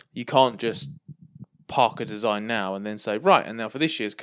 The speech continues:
for next year's car, we're adding X percent of downforce," because it's not that easy. If it was, Williams wouldn't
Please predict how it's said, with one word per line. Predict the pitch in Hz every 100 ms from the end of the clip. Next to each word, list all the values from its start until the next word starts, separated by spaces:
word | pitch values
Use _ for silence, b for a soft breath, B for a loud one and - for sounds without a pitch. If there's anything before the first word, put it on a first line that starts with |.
| -
for | -
next | 143 147 -
year's | 107
car, | 123 117
we're | 113
adding | 120 113 110 -
X | 104 -
percent | - 120 85
of | 92
downforce," | 110 104 98 90 -
because | 117 127 117
it's | 117 127
not | 117 - -
that | 107 -
easy. | 135 117 98
If | 95
it | 90
was, | 117 110 101 - -
Williams | 120 117 107 101
wouldn't | 113 104 -